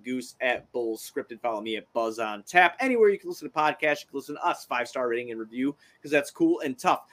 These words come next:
Subscribe to our YouTube channel. We'd like to kind of build that. I'm gonna start trying to make some YouTube videos this year to post over there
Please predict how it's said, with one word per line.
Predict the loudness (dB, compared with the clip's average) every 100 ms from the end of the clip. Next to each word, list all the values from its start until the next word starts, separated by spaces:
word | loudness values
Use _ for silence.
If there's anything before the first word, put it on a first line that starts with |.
| _
Subscribe | -10 -6 2 2 4
to | 4
our | 2
YouTube | 2 -4 -2 -4 -2
channel. | -2 -2 0
We'd | 0 2
like | -2
to | -4
kind | -6 -4 0
of |
build | 4 4 6
that. | 4
I'm | 2
gonna | -2
start | -2 -2 0
trying | -2 -2
to | -2
make | -6
some | -8
YouTube | -4 -4 -2 -4 0
videos | 2 2 2
this | -2 -4
year | -4
to |
post | -2 -4 -4 -4
over | -2 0
there | 0 0